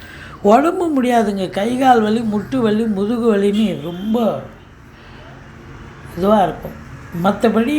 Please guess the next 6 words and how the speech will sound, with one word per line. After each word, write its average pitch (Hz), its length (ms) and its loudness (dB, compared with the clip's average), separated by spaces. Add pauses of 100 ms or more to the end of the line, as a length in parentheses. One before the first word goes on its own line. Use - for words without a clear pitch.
உங்களுக்கு 233 640 2 (1160)
ஆறில் 294 480 4
ராகு, 254 420 2 (280)
அஷ்டலட்சுமி 226 760 -2
யோகம், 202 420 2 (720)
எதிரிகள் 294 640 4